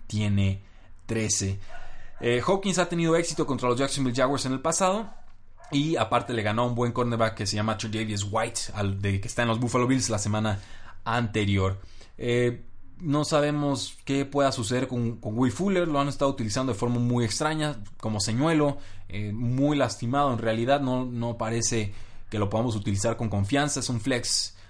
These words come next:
de bajo calibre, un wide receiver tres de bajo nivel, hasta que vuelva a producir. Y, eh, pues aquí Kiki Couty parece que le toca también un duelo intrigante. Parece que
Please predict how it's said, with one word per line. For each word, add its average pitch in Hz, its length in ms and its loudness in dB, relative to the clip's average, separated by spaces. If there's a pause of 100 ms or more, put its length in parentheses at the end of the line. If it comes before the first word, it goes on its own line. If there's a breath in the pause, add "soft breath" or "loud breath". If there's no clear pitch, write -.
(160 loud breath)
de 101 200 -2
bajo 110 300 0
calibre, 120 340 0
un 117 140 0
wide 117 160 2
receiver 104 320 -2
tres 110 380 -2
de 104 80 -2
bajo 107 260 0
nivel, 190 380 0 (180)
hasta 110 240 -4
que 101 80 -4
vuelva 110 300 2
a 101 100 -2
producir. 101 560 0 (640)
Y, 165 280 0 (380 loud breath)
eh, 120 200 2
pues 113 180 -4
aquí 160 180 0
Kiki 165 140 -4
Couty 180 640 -2 (160)
parece 156 400 2
que 160 280 0
le 135 200 2
toca 143 340 0
también 135 320 0
un 143 140 2
duelo 139 580 4 (380 loud breath)
intrigante. 170 840 2 (300)
Parece 120 400 2
que 131 380 0